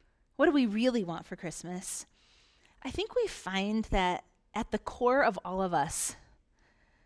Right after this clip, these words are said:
there's just this, this crying out to God for, for God, "How long, Lord, until you come back? How long, Lord, until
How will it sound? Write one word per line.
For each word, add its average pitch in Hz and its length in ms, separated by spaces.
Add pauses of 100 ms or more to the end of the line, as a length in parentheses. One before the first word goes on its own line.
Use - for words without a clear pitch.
(760)
there's 269 220
just - 200
this, - 440
this 226 160
crying 262 440
out 220 180
to 208 100
God 175 420
for, 180 420 (720)
for 220 180
God, 202 180
"How - 240
long, 170 560 (580)
Lord, 170 520 (840)
until 220 320
you 180 160
come 185 280
back? - 580 (1040)
How 330 260
long, 185 540 (260)
Lord, 170 480 (720)
until 196 600